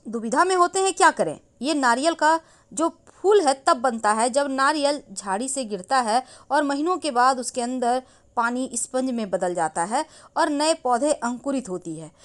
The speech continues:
तो जब ऐसा आपको नारियल मिल जाए तो इसका मतलब है जल्द ही आपके घर में कोई नया मेहमान आएगा और ये बहुत शुभ होता है, ये धन लक्ष्मी को आकर्षित करता है।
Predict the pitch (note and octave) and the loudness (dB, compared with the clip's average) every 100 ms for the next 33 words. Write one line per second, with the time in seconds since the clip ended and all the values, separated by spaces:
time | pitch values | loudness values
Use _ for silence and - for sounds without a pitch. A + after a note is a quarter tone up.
0 | - - F4+ E4+ E4+ - C4 F#4 F4 C#4+ | -20 -6 0 4 4 4 2 6 8 8
1 | C#4 C#4+ B3+ A3+ A#3+ A3 G#3 G3+ B3+ D4 | 6 0 2 2 2 -2 -4 0 0 0
2 | C4+ D4+ C#4+ C#4+ D#4 C#4+ C#4 C#4 D#4 D#4 | -2 -2 -2 0 0 0 0 0 0 2
3 | D4 B3 B3 B3+ C4 C4+ C4+ C4 B3 A3+ | 2 2 0 -4 -2 -2 -2 -2 -2 -2
4 | A#3 B3 A3 G#3 A3+ B3 G3+ F#3+ G3+ C4+ | -2 -2 -2 -2 -2 -2 -2 0 0 -2
5 | - - D4 C#4+ C4+ A3 A3+ D#4 - A3 | -6 -8 -4 -2 -2 -4 -4 -4 -6 -8
6 | G3 G3 G#3+ B3+ C#4 B3+ A#3+ C#4+ B3+ A3+ | -8 -4 -2 -2 -2 -4 -4 -4 -4 -6
7 | B3+ C4 C#4 - G#3+ G#3 G#3 - G#3 - | -8 -6 -6 -4 -6 -6 -8 -10 -12 -10
8 | E3 E3 D#3 | -10 -8 -10